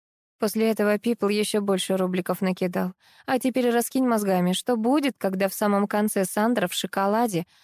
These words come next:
а я в углу рыдаю, кто больше всех выиграет? Дурень, который поставил на лузера, на Сандру. Красиво, да? "Предлагаешь мне сделать правильные ставки?" фыркнула Алиса.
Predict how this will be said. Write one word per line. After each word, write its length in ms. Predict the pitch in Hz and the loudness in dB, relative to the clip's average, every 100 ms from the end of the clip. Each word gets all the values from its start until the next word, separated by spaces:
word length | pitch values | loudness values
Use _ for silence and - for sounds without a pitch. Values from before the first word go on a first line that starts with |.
| _ | _
а 120 | - 226 | -4 0
я 220 | 240 240 | 2 2
в 80 | 240 | 2
углу 280 | 233 240 | 2 2
рыдаю, 500 | 202 196 196 185 180 180 _ _ | 2 2 2 2 0 -2 _ _
кто 160 | - | -2
больше 260 | 277 247 233 | 0 0 -2
всех 240 | - 226 | -2 -2
выиграет? 480 | 233 262 247 254 240 _ _ _ _ _ - | 0 0 0 -2 -2 _ _ _ _ _ -6
Дурень, 460 | 202 262 349 240 | 0 2 4 2
который 360 | 190 196 214 202 | 2 0 0 0
поставил 460 | 214 - 226 214 | -2 0 2 2
на 200 | 220 214 | 2 2
лузера, 400 | 220 262 233 196 | 4 2 2 2
на 180 | 180 202 | 2 0
Сандру. 540 | - 220 190 185 175 180 _ - | 0 0 2 2 0 -2 _ -4
Красиво, 500 | 202 202 - 170 165 | -2 0 0 0 2
да? 200 | 180 247 _ _ _ _ _ _ _ _ _ | 0 -4 _ _ _ _ _ _ _ _ _
"Предлагаешь 600 | - 165 175 180 185 - | -4 0 0 0 0 0
мне 240 | 190 185 196 | 0 2 0
сделать 380 | 208 190 196 | 0 0 -2
правильные 540 | - 196 196 202 202 202 | -2 0 0 2 2 0
ставки?" 480 | - 190 - - 359 _ _ _ _ _ _ _ | -2 -4 -4 -6 -6 _ _ _ _ _ _ _
фыркнула 460 | 170 - 165 160 | -10 -2 0 0
Алиса. 360 | 156 160 - | 0 -4 -8